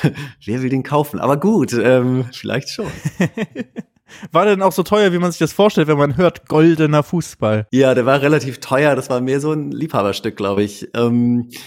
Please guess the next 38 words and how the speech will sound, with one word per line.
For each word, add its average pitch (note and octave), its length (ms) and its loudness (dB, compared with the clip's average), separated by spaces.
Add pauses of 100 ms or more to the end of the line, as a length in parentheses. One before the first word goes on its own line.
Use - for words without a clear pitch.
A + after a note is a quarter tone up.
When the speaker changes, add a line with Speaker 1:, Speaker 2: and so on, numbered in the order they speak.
(360)
Speaker 1:
und A#2+ 200 0
das C3 120 0
haben C#3+ 120 0
wir C#3 80 2
dann C#3 120 0
auch, B2 160 -2
wir B2+ 80 -4
mussten C#3 260 -4
halt C3 160 -2
einfach B2+ 140 -4
erstmal B2 320 -4
ziemlich C3+ 240 -4
viel A#2 140 0
lernen G#2+ 280 2
unterwegs, G2+ 880 -4
ähm, G#2+ 680 -2 (280)
wie A#2 160 -4
man, A2+ 440 0 (220)
ne, C3+ 220 0 (160)
sich - 220 -10
so A#2 160 -6
darstellt, A2+ 560 0
dass A2+ 160 -4
es - 100 -12
für - 100 -20
die A2 60 -8
Menschen A2+ 300 -6
dann G#2 120 -4
auch G#2 80 -6
funktioniert. A#2 760 0 (100)
Ähm, G#2 580 -2 (800)
ja, C#3+ 220 2 (220)
war, A2+ 360 2
war A2+ 140 2
spannend, B2+ 600 -2
war A2 220 0
lehrreich, B2+ 880 -4
ähm, A#2 560 -2